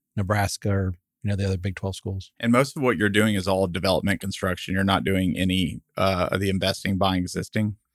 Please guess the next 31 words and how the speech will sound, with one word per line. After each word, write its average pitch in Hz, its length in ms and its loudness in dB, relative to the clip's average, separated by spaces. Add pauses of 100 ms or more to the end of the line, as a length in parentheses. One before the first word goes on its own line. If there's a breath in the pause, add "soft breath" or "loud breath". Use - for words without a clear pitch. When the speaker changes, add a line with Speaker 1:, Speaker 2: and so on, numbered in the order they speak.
(580)
Speaker 1:
Our 127 160 6
division, 104 400 2
that 107 140 0
would 107 160 2
be 107 100 2
the 101 100 0
investment 98 460 -2
arm. 92 180 -4
Yeah. 98 160 0
We 107 120 4
just, 104 360 0
we 110 120 4
just 101 240 2
source 107 340 2
the 101 120 -2
land 101 480 0
and, 90 220 -2 (120)
and 90 220 -4 (380)
go 101 140 0
vertical. 95 480 -6 (880)
Speaker 2:
Okay. 107 240 0
So 110 260 4
talking 131 380 4
about 120 200 6
development, 107 460 2
you've 98 120 -4
now 104 180 2
been 98 160 0
doing 104 200 2
it, 92 100 0
what, 92 260 0